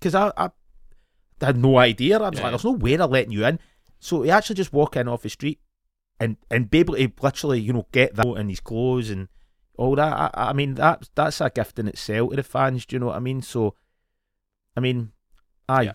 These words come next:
Speaker 1: I mean, the, o-, the, the only thing that kinda irks
Speaker 2: Mm.
Speaker 1: me, and it's nothing to do with Mary Austin,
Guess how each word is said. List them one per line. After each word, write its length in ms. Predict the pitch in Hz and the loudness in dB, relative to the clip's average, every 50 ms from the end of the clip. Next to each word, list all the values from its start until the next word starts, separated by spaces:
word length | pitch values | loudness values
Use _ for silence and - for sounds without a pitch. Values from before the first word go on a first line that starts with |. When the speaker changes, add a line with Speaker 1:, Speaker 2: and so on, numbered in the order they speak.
| _ - | _ -2
Speaker 1:
I 100 | - 139 147 | 2 2 2
mean, 140 | 156 160 156 | 4 6 6
the, 60 | 190 | 6
o-, 140 | 202 180 - | 6 6 4
the, 120 | 160 - - - _ _ _ _ - | -4 -4 -4 -6 _ _ _ _ 6
the 100 | 143 170 | 8 10
only 220 | 196 196 202 196 | 10 10 8 2
thing 260 | - - 165 156 151 143 | 2 2 0 2 2 0
that 140 | 139 - | -4 -4
kinda 460 | - 143 131 131 127 120 113 107 101 - _ _ _ _ _ _ _ - - | -2 -4 -2 0 0 2 0 0 -2 -4 _ _ _ _ _ _ _ 0 2
irks 300 | 131 123 95 92 - - | 2 2 2 -2 -8 -4
Speaker 2:
Mm. 20 | 139 | -2
Speaker 1:
me, 140 | 131 123 123 | -2 -2 -2
and 80 | 120 | -2
it's 120 | - - - | -4 -4 -4
nothing 160 | 135 123 98 | -4 -2 0
to 80 | 127 113 | -2 0
do 160 | 120 117 113 | 2 2 2
with 120 | 110 107 | 2 2
Mary 280 | 107 110 107 101 92 87 | 2 0 0 0 0 0
Austin, 460 | 98 107 110 - - 143 123 104 | 0 -2 -2 -2 -6 -6 -6 -6